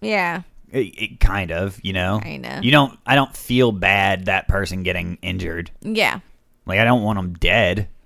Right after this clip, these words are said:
Speaker 1: No. But
Speaker 2: But
Speaker 1: you're like, "Well."
Speaker 2: I mean, like, yeah, like, I,
Speaker 1: Yeah.
Speaker 2: like, if I see an, a fucking warehouse explosion, I'm not a psychopath, you know?
Speaker 1: Mm.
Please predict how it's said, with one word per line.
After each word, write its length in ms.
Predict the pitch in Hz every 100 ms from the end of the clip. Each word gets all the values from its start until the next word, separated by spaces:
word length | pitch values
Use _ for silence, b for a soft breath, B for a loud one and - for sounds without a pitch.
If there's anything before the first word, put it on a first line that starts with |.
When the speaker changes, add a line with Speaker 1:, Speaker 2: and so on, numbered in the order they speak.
| _ -
Speaker 1:
No. 400 | 403 269 180 196 - _ _ _ _ _
But 320 | - 170 87 -
Speaker 2:
But 20 |
Speaker 1:
you're 140 | 214
like, 240 | 220 226 254
"Well." 400 | 359 339 330 311 _ _ _ _ _ _ _ _ _ - 104 -
Speaker 2:
I 120 | 120
mean, 280 | 127 117 113
like, 180 | 107 101
yeah, 220 | 117 98
like, 160 | 110
I, 120 | 135 151
Speaker 1:
Yeah. 80 | 151
Speaker 2:
like, 160 | 156
if 120 | 160 156
I 100 | 185
see 240 | - 180
an, 180 | 147 117 -
a 200 | 117 104
fucking 580 | - - 135 120 98 98 -
warehouse 680 | 143 104 117 123 117 107 95
explosion, 640 | 101 - - 92 95 90 92
I'm 100 | 113
not 160 | 123
a 60 | -
psychopath, 920 | - - 98 110 82 - 82 85 90
you 120 | 92
know? 260 | 90 90 101 _ _ _ _ -
Speaker 1:
Mm. 220 | 269